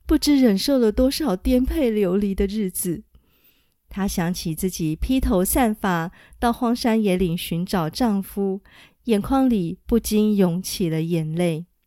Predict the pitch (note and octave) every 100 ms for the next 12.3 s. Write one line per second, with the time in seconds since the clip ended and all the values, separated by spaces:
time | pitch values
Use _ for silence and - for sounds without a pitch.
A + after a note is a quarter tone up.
0 | _ _ _ _ _ _ _ _ - _
1 | _ _ F#3+ F#3 A3+ G#3+ G#3+ G3+ - F#3
2 | D#3+ F3 _ _ _ _ _ _ C4 B3+
3 | B3+ A3 F#3 G#3 - - G#3+ A3 D4 C4+
4 | C#4+ B3+ - E4+ B3 G#3 F#3 - - -
5 | C4 A#3 G#3 D#3+ - - - - D4 B3
6 | G#3+ A#3 - - G3+ G3 F3+ A#3 - B3+
7 | A3+ C4+ A#3 - - F#3 F#3+ B3+ F#3 C4
8 | _ _ _ - - _ A3 F#3+ A3 A3
9 | F#3+ A#3 - F#3+ E3+ - - F#3+ A#3+ B3
10 | B3+ - G3 G#3+ - - - - - -
11 | C#4 D4 - F4 D4 A#3+ C#4 E4+ C#4+ -
12 | C4 F#3+ G3